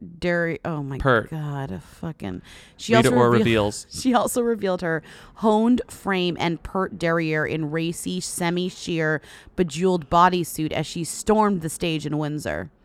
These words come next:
Speaker 1: So I guess she did a show in Windsor.
Speaker 2: She's always doing shows.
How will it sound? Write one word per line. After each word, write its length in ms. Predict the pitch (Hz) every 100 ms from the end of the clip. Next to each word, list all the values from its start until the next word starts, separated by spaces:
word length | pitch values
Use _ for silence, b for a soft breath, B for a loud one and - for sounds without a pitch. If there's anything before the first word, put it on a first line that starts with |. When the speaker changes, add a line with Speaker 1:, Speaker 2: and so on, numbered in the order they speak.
| _
Speaker 1:
So 200 | - 240
I 60 | 226
guess 140 | 220 220
she 100 | 214
did 140 | 220
a 40 | 214
show 500 | - 247 190 190 - b b b b b -
in 140 | 247
Windsor. 400 | 277 339 - - -
Speaker 2:
She's 300 | - - 202
always 380 | - 220 208 135
doing 240 | 110 101 101
shows. 520 | - - - -